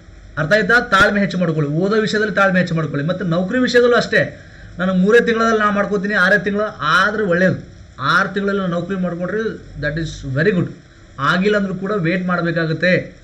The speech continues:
ವರ್ಷ ವರ್ಷಗಟ್ಟಲೆ ವೇಟ್ ಮಾಡಿದವರು ಇದ್ದಾರೆ. ನೀವು ಮಾಡಬೇಕಾಗುತ್ತೆ, ಯಾವುದೂ ಅಷ್ಟು ಸರಳವಾಗಿ ಸಿಗಲ್ಲ, ನೀವು ಅನ್ಕೊಂಡಂಗೆ ಇರಲ್ಲ. ಅರ್ಥ ಆಯ್ತಾ? ಓದೋ ವಿಷಯದಲ್ಲಿ ತಾಳ್ಮೆ ಇರಲಿ,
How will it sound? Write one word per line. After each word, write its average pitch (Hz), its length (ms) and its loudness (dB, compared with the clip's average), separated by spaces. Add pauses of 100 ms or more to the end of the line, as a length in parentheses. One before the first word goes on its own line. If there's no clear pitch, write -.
(320)
ವರ್ಷ 185 240 0
ವರ್ಷಗಟ್ಟಲೆ 208 580 -2
ವೇಟ್ 185 260 -4
ಮಾಡಿದವರು 180 280 0
ಇದ್ದಾರೆ. 170 560 0
ನೀವು 175 240 0
ಮಾಡಬೇಕಾಗುತ್ತೆ, 170 1000 -2 (500)
ಯಾವುದೂ 156 280 -2
ಅಷ್ಟು 170 240 -2
ಸರಳವಾಗಿ 165 440 -2
ಸಿಗಲ್ಲ, 156 340 -2 (960)
ನೀವು 165 160 -2
ಅನ್ಕೊಂಡಂಗೆ 170 460 -2
ಇರಲ್ಲ. 160 240 0
ಅರ್ಥ - 1080 -10
ಆಯ್ತಾ? 240 460 2 (300)
ಓದೋ 185 200 4
ವಿಷಯದಲ್ಲಿ 233 420 4
ತಾಳ್ಮೆ 226 320 2
ಇರಲಿ, 240 420 0